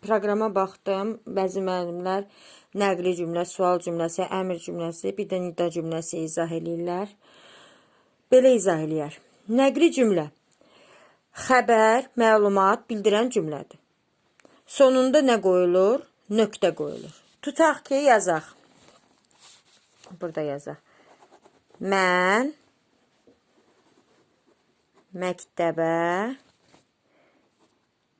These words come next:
gedirəm. Nöqtə. Burada bizə nə emir? Xəbər verir ki, mən məktəbə gedirəm. Sonra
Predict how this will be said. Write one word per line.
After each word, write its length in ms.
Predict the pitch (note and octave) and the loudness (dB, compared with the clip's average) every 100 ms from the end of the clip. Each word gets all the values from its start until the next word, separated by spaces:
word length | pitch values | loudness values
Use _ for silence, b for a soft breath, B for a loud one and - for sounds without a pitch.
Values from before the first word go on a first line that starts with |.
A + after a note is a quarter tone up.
| _ - | _ -4
gedirəm. 1120 | G3+ G3 G#3+ A#3 B3+ C4 C4 F3 E3 D#3 D3+ _ _ _ _ _ _ _ _ _ _ _ _ _ _ _ _ | 2 4 4 4 2 0 -2 -4 -2 -4 -8 _ _ _ _ _ _ _ _ _ _ _ _ _ _ _ _
Nöqtə. 440 | G#3 G#3+ - E3+ D#3 _ b b b | -4 -4 -4 -6 -6 _ b b b
Burada 200 | A#3+ A#3+ B3+ | 2 4 4
bizə 200 | B3+ C4 | 4 4
nə 220 | C4 C4 | 4 4
emir? 360 | E4 F4 F#3+ - _ _ - | 2 0 -2 -4 _ _ -12
Xəbər 520 | - A3+ G#3 G#3+ F#3+ | -2 0 2 2 2
verir 240 | E3 D#3+ D#3+ | 2 0 -2
ki, 200 | - C4 | -2 0
mən 500 | C#4+ G#3+ G3 A3 D4 | 2 2 2 2 0
məktəbə 460 | A#3+ F3 - E3+ E3 E3 | -2 -4 -2 -2 0 -2
gedirəm. 540 | E3 E3 E3 D#3+ E3 _ _ _ b b b b b | -4 -2 -2 -2 -6 _ _ _ b b b b b
Sonra 540 | - C4 A#3+ A#3 G#3+ | -2 4 6 6 4